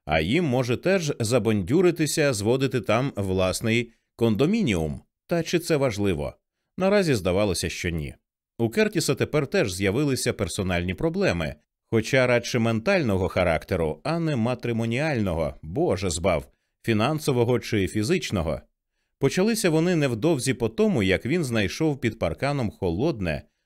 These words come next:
задубіле тіло Бетсі. Хтось назвав би ці проблеми неврозом,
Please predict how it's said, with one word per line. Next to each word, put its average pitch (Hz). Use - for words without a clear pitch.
задубіле 156
тіло 98
Бетсі. 87
Хтось 220
назвав 156
би 131
ці 156
проблеми 127
неврозом, 113